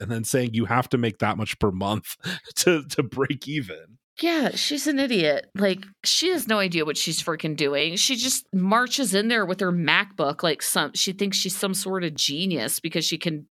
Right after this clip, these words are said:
Speaker 2: do addition and subtraction.
Speaker 1: I don't,
Speaker 2: And I'm
Speaker 1: I don't
Speaker 2: like
Speaker 1: think that Johan necessarily knows what the fuck he's doing either. But,
Speaker 2: No, I don't either, unfortunately.
Speaker 1: but she
Speaker 2: But it was
Speaker 1: makes
Speaker 2: so
Speaker 1: it
Speaker 2: irritating
Speaker 1: sound
Speaker 2: the way
Speaker 1: like
Speaker 2: she talked to him.
Speaker 1: No, of course. She speaks to,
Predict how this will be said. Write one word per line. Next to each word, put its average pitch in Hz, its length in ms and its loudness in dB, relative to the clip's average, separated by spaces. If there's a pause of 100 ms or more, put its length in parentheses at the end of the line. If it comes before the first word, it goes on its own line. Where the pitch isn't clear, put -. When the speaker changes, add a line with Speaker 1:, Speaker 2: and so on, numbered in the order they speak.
(120)
Speaker 2:
do 156 200 0
addition 156 600 0
and 151 140 -4
subtraction. 147 1080 -2 (720)
Speaker 1:
I 196 80 4
don't, 190 80 4
Speaker 2:
And 180 80 2
I'm 151 60 6
Speaker 1:
I - 40 8
don't 175 60 4
Speaker 2:
like 170 180 2
Speaker 1:
think 131 220 2
that 107 300 4
Johan 104 640 4
necessarily 101 600 2
knows 92 320 0
what 95 120 -2
the 101 60 -4
fuck - 260 -2
he's 87 140 -2
doing 87 340 0
either. 78 440 -2 (640)
But, - 100 6
Speaker 2:
No, 175 240 4
I 160 180 2
don't 156 220 -2
either, 147 300 -2
unfortunately. 147 640 -2
Speaker 1:
but 139 80 2
she - 220 4
Speaker 2:
But 135 60 4
it - 40 4
was 127 100 4
Speaker 1:
makes 143 160 4
Speaker 2:
so 311 140 4
Speaker 1:
it - 60 0
Speaker 2:
irritating 277 220 4 (120)
Speaker 1:
sound 285 100 4
Speaker 2:
the 233 60 4
way 226 60 4
Speaker 1:
like 262 100 4
Speaker 2:
she - 180 0
talked 320 460 0
to 277 100 0
him. 147 600 -2
Speaker 1:
No, 143 160 6
of 107 140 -2
course. 127 260 2
She 120 160 2
speaks - 480 0
to, - 100 -6